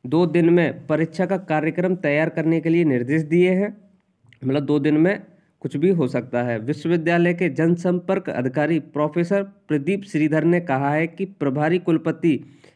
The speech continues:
ने बारह से अट्ठाईस फरवरी के बीच परीक्षाएं कराने के लिए कहा है। संस्थानों को दिन में परीक्षा का कार्यक्रम तैयार करके उपलब्ध कराना है,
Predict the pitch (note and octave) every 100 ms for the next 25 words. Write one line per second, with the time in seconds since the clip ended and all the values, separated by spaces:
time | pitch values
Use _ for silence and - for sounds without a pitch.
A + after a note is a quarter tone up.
0 | - E3+ C3+ C3+ C#3+ D#3+ F3 F#3 - D3
1 | - E3+ F3+ - C#3+ C#3 D#3 C#3+ - -
2 | _ _ _ - E3 C#3 C#3+ F#3 - -
3 | D3 D3 F#3 F#3 F#3 D3+ D#3 E3+ E3+ E3+
4 | D3+ D3+ E3 D#3+ C3 C#3 D3+ F3+ F#3+ -
5 | _ _ - D#3 E3 G3 G3 F#3 F3+ F#3+
6 | C3+ - - - B2 C#3+ D#3+ G3 F#3+ D#3+
7 | D#3 D#3 F#3+ E3 E3+ D3 D3 D3+ D#3+ F3
8 | F3+ F3 D3 D#3+ E3+ E3+ D#3+ F3 - C3
9 | C3+ D3 D3 D3+ C3+ C#3 D#3 F3 F#3+